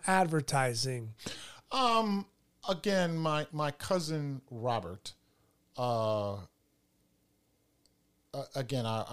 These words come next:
Speaker 2: I, I always have to honor his spirit. Um, my cousin Robert, um, was a sports reporter for W H U R in Washington.
Speaker 1: Okay.
Speaker 2: Okay.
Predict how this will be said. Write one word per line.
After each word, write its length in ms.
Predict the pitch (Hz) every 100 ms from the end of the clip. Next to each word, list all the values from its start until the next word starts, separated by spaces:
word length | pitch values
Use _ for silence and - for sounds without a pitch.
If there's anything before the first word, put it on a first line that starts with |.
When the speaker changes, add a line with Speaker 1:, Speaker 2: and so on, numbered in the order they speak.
| 117 -
Speaker 2:
I, 60 |
I 40 | 110
always 340 | 113 110 -
have 220 | 110 98
to 380 | - 107 98 92 -
honor 280 | 110 101
his 160 | 87 95
spirit. 460 | - - 98 82 85 _ _ _
Um, 440 | 107 101 95 90 87 -
my 100 | 107
cousin 360 | - 120 120 113
Robert, 380 | 107 98 95 - _ _ _ _ _ _ _ _ _
um, 640 | 107 101 98 95 92 92 90 _ _ _ _ _
was 360 | - 104 98 95 -
a 420 | 98 92 90 87 87 95 _ _ _ _ -
sports 580 | - - - 143 139 -
reporter 540 | 120 - 117 107 98
for 120 | -
W 300 | 92 110 104 95
H 260 | 98 92 -
U 120 | 101
R 180 | 92 90
in 100 | 90
Washington. 560 | 92 87 - 82 - 62 _ _ _ -
Speaker 1:
Okay. 140 | 147 - _ -
Speaker 2:
Okay. 120 | 87